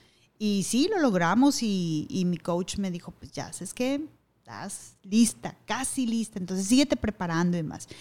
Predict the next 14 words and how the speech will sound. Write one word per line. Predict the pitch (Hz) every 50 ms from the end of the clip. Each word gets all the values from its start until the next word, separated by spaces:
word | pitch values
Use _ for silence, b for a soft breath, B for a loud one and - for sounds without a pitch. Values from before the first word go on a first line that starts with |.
| B B B B B B
Yo | 208 185 233 226
creo | - 247 240 254 247
que | - 262 226 202 185 165 143 143 - - _ _ _ _ _ _ _ _ _ _ _ -
las | - 208 214 208 -
técnicas, | - 226 202 220 247 233 254 214 190
ya | 190
lo | 180 190
sé. | 185 208 185 -
Ah, | - 220 254 262
les | 247 226 -
puedo | - 226 226
pasar | - 233 - - 190 185
un, | 196 214 220 220 202 190
un, | 196 214 214 214 214 214 214 208 202 185 170 160